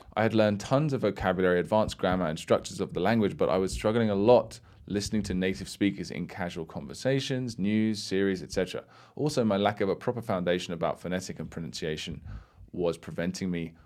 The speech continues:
from improving my fluency in the spoken language. After almost two years, I finally realized that I should work seriously on phonetics,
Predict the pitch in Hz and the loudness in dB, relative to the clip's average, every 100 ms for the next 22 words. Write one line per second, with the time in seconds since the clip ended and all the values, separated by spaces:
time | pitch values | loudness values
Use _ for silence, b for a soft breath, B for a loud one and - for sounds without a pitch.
0 | b - 95 90 85 - 95 95 92 82 | b -8 -6 -4 -8 -4 -2 -2 -4 -6
1 | 76 - 78 - - - - - 76 - | -10 -8 -8 -8 -14 -18 -18 -16 -14 -8
2 | 71 - 65 107 90 64 - b b b | -8 -8 -8 -6 -6 -10 -16 b b b
3 | - 101 110 110 104 104 - 131 110 110 | -2 0 0 0 0 -4 -2 2 4 4
4 | 117 117 B B - - - 165 131 107 | 4 -2 B B -8 -2 2 6 6 8
5 | 101 95 - 95 92 85 90 - - 127 | 8 6 2 -2 -2 0 0 0 2 2
6 | 117 64 85 92 98 98 98 - | 2 -4 -4 0 0 0 -2 -4